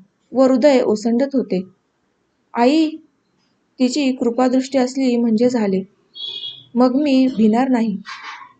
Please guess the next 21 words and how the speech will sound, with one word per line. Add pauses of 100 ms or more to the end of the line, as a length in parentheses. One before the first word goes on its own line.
तिचा
आशीर्वाद
हीच
माझी
अभेद्य
कवचकुंडले
होती. (1500)
ती
लिहून (120)
मी
निघालो
होतो. (2000)
मुलाला
पोहावया
शिकवून
आईने (100)
अथांग
सागरात
त्याला
सोडून
दिले.